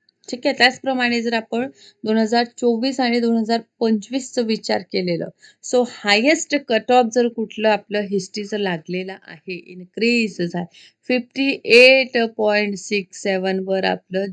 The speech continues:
जनरलचं कट ऑफ आहे. मागील पाच वर्षाच्या तुलनेत या वर्षीचा जो इतिहास विषयाचा कट ऑफ आहे, तो हायेस्ट आहे. आणि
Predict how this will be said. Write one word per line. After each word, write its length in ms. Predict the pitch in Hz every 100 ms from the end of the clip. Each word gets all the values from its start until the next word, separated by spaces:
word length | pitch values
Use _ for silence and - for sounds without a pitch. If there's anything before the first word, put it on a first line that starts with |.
| -
जनरलचं 760 | 180 180 180 185 208 208 208
कट 300 | 190 175 165
ऑफ 120 | 170 -
आहे. 320 | 170 156 - - _ - - - -
मागील 420 | 196 190 190 208 190 -
पाच 380 | 214 262 254
वर्षाच्या 720 | 233 226 202 - 202 185 185
तुलनेत 600 | 185 - 220 233 233 165 - _ _ _ -
या 240 | 208 240 240
वर्षीचा 720 | 233 214 190 262 285 269 240
जो 240 | 233 220 220
इतिहास 680 | 190 - 208 196 247 269 240
विषयाचा 520 | 220 - 220 202 202 190
कट 200 | 202 185
ऑफ 120 | 196 190
आहे, 240 | 190 190
तो 260 | 214 233 220
हायेस्ट 640 | - 180 190 247 269 - -
आहे. 360 | 151 - 127 - _ _ _ _ _ _ _ _
आणि 380 | 160 175 180 247